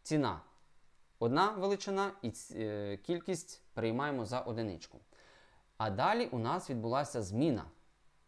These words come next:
Тобто нова ціна у нас зменшилася на десять відсотків. Тому, е, вона буде становити нуль цілих і дев'ять десятих.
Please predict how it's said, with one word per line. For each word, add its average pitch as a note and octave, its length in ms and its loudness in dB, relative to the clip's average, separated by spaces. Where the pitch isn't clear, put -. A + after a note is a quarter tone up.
Тобто F3 520 4
нова G3+ 340 2
ціна A#2+ 480 0
у A#2+ 80 -4
нас C3 460 -2
зменшилася B2+ 920 -2
на C3 200 0
десять A#2+ 640 -4
відсотків. B2+ 640 -6
Тому, D3+ 400 4
е, F#2+ 520 -4
вона C3 240 2
буде A#2+ 220 0
становити D3 520 0
нуль A#2+ 220 2
цілих D#3+ 380 0
і - 60 -6
дев'ять G#2 460 -2
десятих. A2+ 540 -8